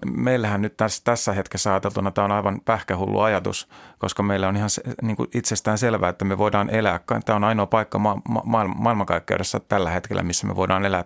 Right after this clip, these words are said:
tällä yhdellä planeetalla tässä hauraassa elonkehässä. Ja näin, mutta että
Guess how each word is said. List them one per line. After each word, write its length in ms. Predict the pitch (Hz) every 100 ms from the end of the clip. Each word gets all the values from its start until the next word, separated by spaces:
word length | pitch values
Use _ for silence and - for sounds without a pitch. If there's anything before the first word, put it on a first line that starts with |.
| -
tällä 200 | 92 92
yhdellä 300 | 98 98 95
planeetalla 560 | 101 101 87 92 90
tässä 280 | 95 90 101
hauraassa 440 | 98 92 92 -
elonkehässä. 580 | 104 98 - 87 90 - - - - - - - -
Ja 80 | 107
näin, 240 | 117 104 -
mutta 180 | 98
että 240 | 95 -